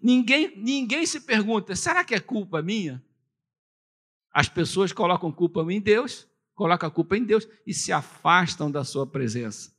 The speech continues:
Salmo noventa e um: "O que habita no esconderijo do Altíssimo, à sombra do Onipotente descansará.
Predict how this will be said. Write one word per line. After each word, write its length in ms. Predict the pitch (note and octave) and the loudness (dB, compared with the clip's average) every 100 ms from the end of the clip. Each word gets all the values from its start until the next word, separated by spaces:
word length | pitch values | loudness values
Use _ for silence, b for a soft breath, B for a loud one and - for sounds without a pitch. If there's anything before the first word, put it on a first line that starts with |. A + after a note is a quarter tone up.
| _ _ _ _ | _ _ _ _
Salmo 380 | - - F3+ F3 | -8 4 6 6
noventa 420 | F3 D#3+ E3 D3+ | 2 2 0 2
e 80 | D#3+ | 2
um: 240 | D#3 C3+ A#2+ b - | 4 2 -2 b -10
"O 100 | C#3 | -2
que 160 | - | 2
habita 600 | D3+ A#2+ D#3+ G#3 G#3+ G#3+ | 2 2 2 2 2 0
no 100 | F3+ | 2
esconderijo 640 | F3 - E3+ D3+ D#3 F3+ F#3+ | 0 0 -2 0 0 2 4
do 140 | F#3 | 6
Altíssimo, 760 | F3+ - D#3 D3 - - B2 - _ _ _ _ | 6 6 2 2 2 -8 -18 -20 _ _ _ _
à 160 | C#3+ C#3+ | 0 0
sombra 600 | - - E3 F3 D#3+ D#3 | -2 -2 2 2 0 -2
do 140 | D3+ | -2
Onipotente 800 | D#3 D#3 D#3 C#3 C3 D3 D3 C#3 | -2 -2 0 -4 0 0 0 -2
descansará. 880 | B2+ B2+ - C#3+ - B2+ A#2 A2 | -8 -8 -8 -10 -8 -8 -8 -12